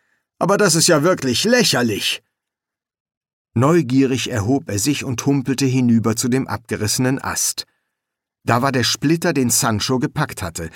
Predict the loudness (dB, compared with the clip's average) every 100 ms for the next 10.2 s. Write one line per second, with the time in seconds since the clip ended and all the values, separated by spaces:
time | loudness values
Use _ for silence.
0 | -14 -14 -6 -2 0 0 0 -2 0 -2
1 | 2 2 2 0 -4 -4 -4 -2 0 -2
2 | -4 0 0 0 -4 -6 -6 -6 -6 _
3 | _ _ _ _ _ _ _ 0 2 2
4 | 0 -2 0 0 0 0 -2 -2 -4 -2
5 | -2 0 -2 0 -2 -2 -4 -2 -2 0
6 | 0 0 -2 -2 -2 -6 -14 -16 _ _
7 | _ -6 0 2 2 0 0 0 0 0
8 | -2 -4 -2 -4 -2 -2 0 0 -2 -8
9 | _ _ -2 0 2 0 0 -2 -8 -8
10 | -12